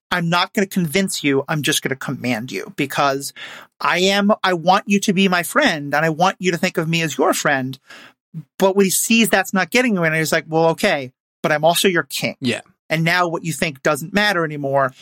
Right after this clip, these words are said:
Speaker 1: I'm just gonna lay down the law.
Speaker 2: I think that's the case. And I think, I think he really wants these people to care about him. He's been there with them fighting by their side as well, like, just like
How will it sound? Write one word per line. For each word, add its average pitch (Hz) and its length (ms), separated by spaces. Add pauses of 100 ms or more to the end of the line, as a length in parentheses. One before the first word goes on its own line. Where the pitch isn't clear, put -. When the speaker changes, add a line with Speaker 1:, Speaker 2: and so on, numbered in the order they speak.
(180)
Speaker 1:
I'm 156 180
just - 240
gonna 151 160
lay 127 220
down 123 200
the 123 80
law. - 240 (240)
Speaker 2:
I 143 120
think 175 120
that's 143 200
the 117 100
case. 127 360
And 143 100
I 139 80
think, 165 240
I 139 80
think 143 240 (120)
he 135 140
really 147 400
wants 113 560
these 117 200
people 120 340
to - 80
care 135 260
about 104 280
him. 104 120
He's 110 220
been 120 340
there 117 400
with 113 320
them 113 320
fighting 127 380
by 113 100
their 110 140
side 123 320
as 104 120
well, 117 440
like, 113 260
just - 240
like 110 220